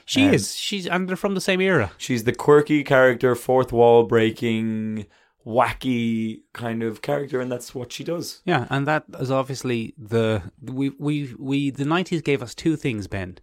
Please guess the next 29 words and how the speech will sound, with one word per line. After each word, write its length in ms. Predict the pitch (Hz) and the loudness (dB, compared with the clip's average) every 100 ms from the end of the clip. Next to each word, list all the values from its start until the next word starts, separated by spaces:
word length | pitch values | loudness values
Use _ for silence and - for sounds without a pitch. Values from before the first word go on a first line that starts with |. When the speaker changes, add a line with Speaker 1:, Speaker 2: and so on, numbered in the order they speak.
| - | -6
Speaker 2:
Go 80 | 113 | -6
on. 140 | 110 _ _ - | -6 _ _ -4
Speaker 1:
Big 220 | 170 - | -2 0
burly 260 | 170 165 | 2 4
men 220 | 151 143 123 | 2 0 -2
with 100 | - | -4
giant 260 | 127 113 | -4 -2
guns 200 | 123 113 | -4 -4
and 100 | 104 92 | -4 -2
pouches. 600 | 135 143 196 190 - - _ _ _ _ _ - | -2 -2 -6 -8 -12 -16 _ _ _ _ _ -10
Speaker 2:
Yeah. 180 | 110 - _ | -8 -10 _
Speaker 1:
And 240 | 147 123 113 | -2 -2 -2
meta-referential 1000 | 127 127 123 123 120 127 113 120 117 - | -2 -2 0 0 -2 -2 -4 -4 -6 -4
quirky 640 | 123 110 113 107 - - _ - | -6 -4 -4 -4 -6 -18 _ -4
Speaker 2:
Characters. 460 | 117 98 - - _ - | 0 0 -4 -18 _ -4
Speaker 1:
Yeah, 240 | 123 92 - | -4 -4 -6
The 60 | 131 | -4
Mask. 720 | 117 110 98 - - - - _ _ _ - | -2 -2 -2 -4 -6 -8 -14 _ _ _ -8
Speaker 2:
Oh, 120 | 160 | -6
yeah. 680 | 180 175 175 175 107 104 101 - | -4 -4 -4 -2 -2 -2 -4 -10
Speaker 1:
Uh, 40 | 104 131 | -12 -10
z-, 240 | 117 117 | -8 -8
what 180 | 135 139 | -4 -4
was 100 | 139 | -2
that 200 | 147 - | -2 -4
blue 220 | 131 139 139 | 0 0 2
guy? 300 | 143 147 - _ _ _ _ _ _ _ | 2 0 -4 _ _ _ _ _ _ _
Speaker 2:
The 80 | 127 | 0
Tick. 460 | - 185 - - | 4 2 0 -10